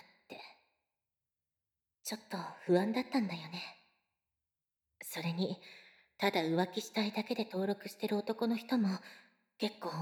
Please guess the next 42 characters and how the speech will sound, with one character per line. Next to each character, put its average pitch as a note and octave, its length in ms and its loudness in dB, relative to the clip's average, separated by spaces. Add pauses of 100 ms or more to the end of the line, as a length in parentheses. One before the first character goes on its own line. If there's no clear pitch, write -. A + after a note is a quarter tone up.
多 A3 60 4
い A#3+ 80 2
み A3 100 -2
た - 140 -10
い - 80 -14
だ - 80 -12
し。 - 220 -12 (2250)
で A3 180 4
も、 A3+ 120 4 (1600)
あ E3 100 2
な F3 120 -2
た - 120 -6
は - 80 -6
違 - 40 -10
っ - 40 -20 (3500)
た。 G3+ 80 -4
あ - 20 -4
な G#3+ 140 -2
た G3 120 -6
は、 F3+ 340 -2 (920)
私 - 360 0
と A3+ 100 -2
本 B3+ 260 2
当 C4+ 180 4
の C#4 80 4
夫 C#4+ 240 4
婦 B3+ 140 0
に G3 160 4
な F#3+ 100 2
ろ A3 120 4
う A#3 80 -4
と F#3+ 100 -10
し - 100 -12
て A3 100 0
く A3 100 2
れ A3+ 100 4
て A3+ 120 -2
い B3+ 120 6
る C4 100 2
み C4 120 4
た - 140 -8
い。 - 20 -4